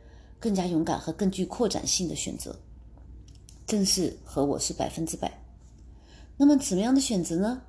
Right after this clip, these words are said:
敢于破除陈规，打破旧俗，敢于创新，敢于冒险，对于我来说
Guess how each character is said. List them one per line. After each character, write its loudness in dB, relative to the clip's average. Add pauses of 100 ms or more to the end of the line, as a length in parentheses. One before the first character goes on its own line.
(680)
敢 2
于 0
破 0
除 -2
陈 -2
规， 2 (340)
打 -4
破 0
旧 2
俗， -4 (280)
敢 0
于 2
创 2
新， 4 (160)
敢 -4
于 -6
冒 -2
险， -6 (640)
对 0
于 2
我 2
来 -2
说 -2